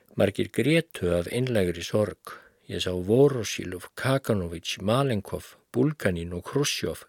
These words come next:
tárast. Sannleikurinn var sá að auk hins sameiginlega málefnis og málstaðar sem tengdi þá, þá voru þeir undir áhrifavaldi hins sérstæða persónuleika föður míns.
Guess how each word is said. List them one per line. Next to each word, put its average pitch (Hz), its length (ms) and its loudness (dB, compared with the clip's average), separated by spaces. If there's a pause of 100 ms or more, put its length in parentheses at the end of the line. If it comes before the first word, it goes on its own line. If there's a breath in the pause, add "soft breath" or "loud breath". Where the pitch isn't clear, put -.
(100)
tárast. 107 680 -4 (1300 soft breath)
Sannleikurinn 101 640 0
var 90 120 -2
sá 104 200 2
að 107 400 2
auk 107 220 -4
hins 95 340 -2
sameiginlega 104 800 2
málefnis 104 640 0
og 87 80 -4
málstaðar 107 680 0
sem 113 200 -4
tengdi 123 400 -2
þá, 131 160 -2 (800 soft breath)
þá - 40 2 (120)
voru 151 240 6
þeir 110 220 4
undir 95 220 0
áhrifavaldi 104 800 2
hins 95 260 -4
sérstæða 107 720 2
persónuleika 107 800 -4
föður 117 320 0
míns. 76 320 -8